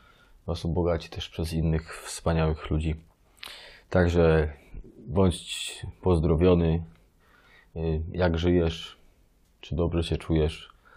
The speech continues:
to są pytania, które gdzieś warto postawić, mimo że już trochę epidemia odpuszcza, miejmy nadzieję, że taki będzie kierunek, ale w każdym razie teraz się spotkajmy. Więc tak jak usłyszeliśmy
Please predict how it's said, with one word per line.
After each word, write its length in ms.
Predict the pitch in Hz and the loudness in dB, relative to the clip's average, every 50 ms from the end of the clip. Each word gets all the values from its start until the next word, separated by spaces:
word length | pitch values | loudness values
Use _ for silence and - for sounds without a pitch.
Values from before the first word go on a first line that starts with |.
| - - _ _ - _ - | -20 -20 _ _ -20 _ -20
to 100 | - - | -20 -16
są 200 | - - 85 78 | -8 -6 -6 -4
pytania, 360 | - 80 - 85 80 78 78 | -4 -2 0 0 2 2 0
które 360 | - - - - 78 76 73 | -2 -4 -6 -2 0 0 0
gdzieś 300 | 80 - - - - 82 | -2 -6 -12 -18 -16 -8
warto 300 | - - 78 76 - - | -2 -2 -2 -2 -2 -6
postawić, 560 | 90 92 - - - 85 80 82 80 - - - | -8 -8 -8 0 0 0 2 2 -2 -4 -2 -2
mimo 260 | 92 87 87 85 80 | 0 0 0 0 -2
że 240 | 80 - 82 78 78 - - _ _ _ _ _ - - - - - _ _ - _ _ | 0 -2 -2 -2 -2 -8 -16 _ _ _ _ _ -20 -20 -20 -20 -20 _ _ -20 _ _
już 120 | - - - | -20 -16 -10
trochę 300 | - 90 82 - - 80 | -8 -6 -4 -2 -2 -2
epidemia 460 | 82 80 - 85 85 82 82 80 78 | 0 0 0 2 2 2 2 2 0
odpuszcza, 560 | 78 - - - 92 - - - 82 80 80 | 0 -2 -2 -2 -2 -2 0 -2 0 0 2
miejmy 320 | 80 80 80 82 80 80 | 2 2 2 2 2 2
nadzieję, 380 | 80 80 78 78 80 80 78 80 | 2 2 0 0 0 0 0 0
że 80 | 82 80 | -2 -2
taki 260 | - 80 - - 78 | -4 -4 -4 0 0
będzie 260 | 80 80 80 80 78 | 2 2 2 0 0
kierunek, 480 | - - 78 85 82 82 80 80 - - - | 0 2 2 2 4 2 2 0 -2 -4 -4
ale 260 | 101 98 90 78 78 | 0 2 2 2 2
w 100 | 80 - | 0 0
każdym 320 | - 87 82 80 82 80 | 0 0 0 0 0 0
razie 340 | 78 80 78 78 82 76 80 78 - - - _ - - _ _ _ _ _ _ _ - _ _ _ _ _ _ _ - | 0 0 0 0 0 -2 -4 -4 -8 -14 -18 _ -20 -20 _ _ _ _ _ _ _ -20 _ _ _ _ _ _ _ -6
teraz 240 | - - 85 80 80 | -2 0 0 0 0
się 120 | - - 78 | -2 -6 -8
spotkajmy. 580 | - - 80 - - - 82 82 80 76 73 - - - - - - - - - - - - - - - - | -6 -6 -8 -4 0 2 2 4 4 2 0 -4 -8 -20 -20 -20 -20 -20 -20 -20 -20 -18 -18 -18 -18 -10 -8
Więc 120 | - - - | -8 -2 0
tak 180 | 113 101 - | 0 2 4
jak 180 | 95 82 - - | 2 0 0 -4
usłyszeliśmy 760 | 101 - - 87 - - 90 87 80 - - 82 80 80 78 | -12 -8 -6 -6 -2 0 0 0 0 0 0 0 0 0 -2